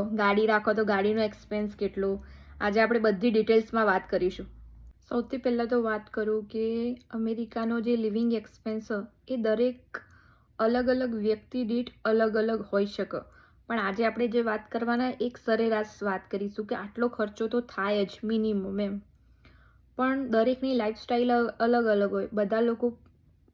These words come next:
પોતાની મરજી મુજબ જીવતા હોય. કોઈને હાઈફાઈ રહેવું ગમતું હોય, કોઈને થોડું હાઈફાઈ રહેવું ગમતું હોય, કોઈને એકદમ સાદું રહેવું ગમતું હોય. તો બધાનો ખર્ચો depend on, on સિચ્યુએશન ઉપર,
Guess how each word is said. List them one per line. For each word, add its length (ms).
પોતાની 340
મરજી 520
મુજબ 360
જીવતા 340
હોય. 180
કોઈને 340
હાઈફાઈ 640
રહેવું 240
ગમતું 360
હોય, 120
કોઈને 300
થોડું 280
હાઈફાઈ 360
રહેવું 240
ગમતું 320
હોય, 100
કોઈને 400
એકદમ 280
સાદું 420
રહેવું 240
ગમતું 340
હોય. 140
તો 140
બધાનો 480
ખર્ચો 520
depend 480
on, 180
on 160
સિચ્યુએશન 600
ઉપર, 320